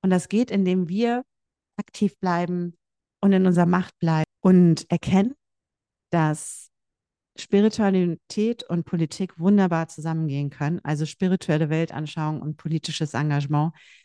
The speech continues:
was wie gesagt auf vielen Ebenen stattfinden kann und dass es dabei n-, nicht um die alte Idee von Kirche und Staat geht, sondern um dich als Individuum, was in seiner Macht und aktiv Teil der Gesellschaft ist,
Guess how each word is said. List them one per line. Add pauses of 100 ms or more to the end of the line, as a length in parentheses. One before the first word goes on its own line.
(120)
was
wie
gesagt
auf
vielen
Ebenen
stattfinden
kann
und
dass
es
dabei
n-, (180)
nicht (560)
um
die
alte
Idee
von
Kirche
und
Staat
geht,
sondern (320)
um
dich (260)
als
Individuum, (240)
was
in
seiner
Macht (300)
und
aktiv (180)
Teil
der
Gesellschaft
ist,